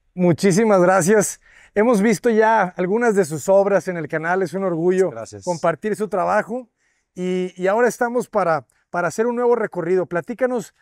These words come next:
Speaker 1: las condiciones del terreno, las medidas, por favor, para empezar.
Speaker 2: Bueno, Abraham, este proyecto es aquí en el fraccionamiento Altozano, en Colima. Eh, las condiciones del terreno son unas medidas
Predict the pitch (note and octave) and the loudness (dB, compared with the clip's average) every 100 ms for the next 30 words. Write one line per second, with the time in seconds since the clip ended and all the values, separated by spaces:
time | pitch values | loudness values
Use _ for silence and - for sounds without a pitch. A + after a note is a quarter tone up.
0 | _ _ F#3 E3+ - F#3 E3+ A3 A#3+ A#3 | _ _ -10 -6 -6 -6 -6 -4 -4 -2
1 | G#3 D#3 D3 F3+ F3+ D#3+ C#3+ D3+ D3+ G3 | -2 -2 -2 -2 -2 -2 -4 -4 -4 -4
2 | F3 G#2 - B2+ A2+ A2 G#2+ G#2 B2+ A#2 | -4 -10 -18 -18 -16 -16 -18 -18 -14 -14
3 | A2 - G#2+ _ - C#3+ C3 - B2 C3+ | -12 -14 -16 _ -4 -2 -2 -4 -2 -2
4 | A#2+ - C#3+ C#3+ - E3 E3 E3 D#3 E3 | -4 -4 -4 -4 -2 -2 -2 -4 -6 -4
5 | E3+ E3+ - E3+ F3+ - _ _ _ - | -4 -6 -4 -4 -4 -10 _ _ _ -10
6 | C3+ - B2+ C#3+ C#3+ B2 - B2 C3 B2 | -8 -8 -4 -4 -4 -6 -4 -2 -2 0
7 | C#3 B2+ A2 - - A2 A#2+ - C#3+ F#3 | 2 2 -2 -6 -4 -2 -2 2 4 2
8 | - _ _ _ _ _ _ - G#2+ G2+ | -2 _ _ _ _ _ _ -6 -4 2
9 | A#2 C3 D3 C#3 F3+ _ _ - _ _ | 4 6 4 2 -4 _ _ -20 _ _
10 | - - B2 - C3 A#2+ C#3 D#3 D3+ D#3 | -14 -4 -4 0 0 2 4 4 4 4
11 | D#3+ D#3+ D#3+ E3+ E3+ - _ _ - C3+ | 4 4 4 2 -2 -20 _ _ 0 2
12 | C#3+ D3 C#3+ C3+ C#3 D3+ D3 - - | 4 6 6 8 8 6 4 0 -10